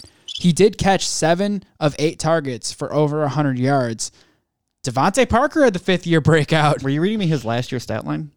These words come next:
Speaker 1: No, I'm reading you his game one stat line.
Speaker 2: <laughs>
Speaker 1: Um, the Titans passed a lot more. You know, I mean, Tannehill looks really good, and we lo-, it looks like we're gonna see a little bit more of what we saw last year, where there's gonna be a, a high touchdown upside for Ryan Tannehill.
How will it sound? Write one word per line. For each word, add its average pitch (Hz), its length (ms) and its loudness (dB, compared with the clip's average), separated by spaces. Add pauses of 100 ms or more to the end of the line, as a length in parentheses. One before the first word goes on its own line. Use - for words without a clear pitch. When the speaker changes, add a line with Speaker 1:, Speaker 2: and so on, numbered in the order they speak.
(120)
Speaker 1:
No, 165 160 2
I'm 131 220 2
reading 170 220 4
you 156 200 4
his 135 220 -2
game 147 280 0
one 151 220 0
stat - 300 -6
line. 196 960 -2 (140)
Speaker 2:
<laughs> - 20 -6
Speaker 1:
Um, 127 340 2 (800)
the 156 300 4
Titans 269 500 -2
passed 208 420 -2
a 135 60 4
lot 127 280 2
more. 165 240 2
You 175 100 4
know, 180 160 4
I 151 100 4
mean, 170 200 6
Tannehill 302 580 4
looks 185 240 4
really 160 260 6
good, 147 260 4
and 123 100 2
we 135 80 6
lo-, 139 240 4
it 180 160 2
looks 185 220 4
like 370 140 0
we're 196 100 6
gonna 185 160 4
see 214 240 0
a 175 80 6
little 180 280 6
bit 170 120 -2
more 170 240 6
of 151 100 2
what 151 140 2
we 147 80 0
saw 160 260 2
last 139 340 0
year, 160 240 2
where 131 380 2
there's 139 260 0
gonna 165 200 0
be 185 120 2
a, 160 80 4
a 135 220 -2
high 151 280 -4
touchdown 175 520 0
upside 147 400 -2
for 143 100 0
Ryan 135 240 0
Tannehill. 117 560 -8